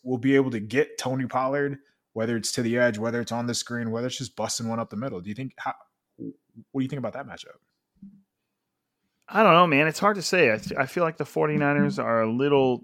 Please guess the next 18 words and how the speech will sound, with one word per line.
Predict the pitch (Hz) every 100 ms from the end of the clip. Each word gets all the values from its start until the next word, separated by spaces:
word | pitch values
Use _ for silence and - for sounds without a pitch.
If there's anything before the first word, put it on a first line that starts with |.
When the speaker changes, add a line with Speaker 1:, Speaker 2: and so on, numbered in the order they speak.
| -
Speaker 2:
inconsistent | 143 147 - 127 - 135 120 98 85
when | - 107
it | 107
comes | - 117 107 -
to | - 110 104 -
stopping | - 117 107 110 101
the |
run. | 101 90 87
I | 90
think | 101 123 -
overall, | 127 123 120 117 117 110
as | 113 107
the | -
season | - 120 113 120
goes, | 113 117 117 110
they've | 110 104 104
been | 101 95 90
great. | 104 120 151